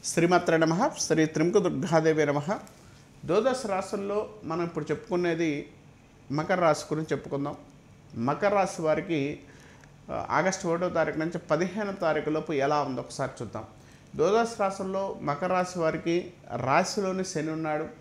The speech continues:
కాబట్టి ఆయుష్ స్థానంలో ఎటువంటి ఇబ్బంది అయితే లేదు. ఆయుష్ ప్రకారంగా అంటే అనారోగ్య సమస్యలు అయితే పెద్దగా ఇబ్బంది అయితే లేదు. హెల్త్ విషయంలో చిన్న చిన్న డిస్టర్బెన్స్ ఉంటాయి కానీ ఎటువంటి ఇబ్బంది అయితే ఏమీ లేదు అని చెప్పొచ్చు. తృతీయంలో కుజుడున్నాడు. వృత్తిపరంగా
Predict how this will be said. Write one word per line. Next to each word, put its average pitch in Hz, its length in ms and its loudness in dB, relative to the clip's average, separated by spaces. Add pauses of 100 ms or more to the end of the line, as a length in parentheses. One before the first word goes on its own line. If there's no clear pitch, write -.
(320)
కాబట్టి 160 600 -2
ఆయుష్ 165 420 0
స్థానంలో 156 420 -2
ఎటువంటి 147 400 -2
ఇబ్బంది 139 300 -2
అయితే 143 180 -4
లేదు. 139 200 -2
ఆయుష్ - 420 -2
ప్రకారంగా 139 600 -6 (180)
అంటే 135 400 -4 (320)
అనారోగ్య 175 420 2
సమస్యలు 147 460 -4
అయితే 139 140 -2
పెద్దగా 127 440 -2
ఇబ్బంది 143 340 0
అయితే 135 160 -6
లేదు. 131 240 -6 (680)
హెల్త్ 160 200 -2
విషయంలో 180 320 -2
చిన్న 151 280 -8
చిన్న 151 120 -6
డిస్టర్బెన్స్ 143 520 -8
ఉంటాయి 127 220 -8
కానీ 135 260 -4
ఎటువంటి 139 340 -6
ఇబ్బంది 127 280 -6
అయితే 120 160 -6
ఏమీ 123 220 -6
లేదు 117 320 -4
అని 120 100 -4
చెప్పొచ్చు. - 680 -10 (360)
తృతీయంలో 170 340 0
కుజుడున్నాడు. 151 680 2 (800)
వృత్తిపరంగా 160 680 0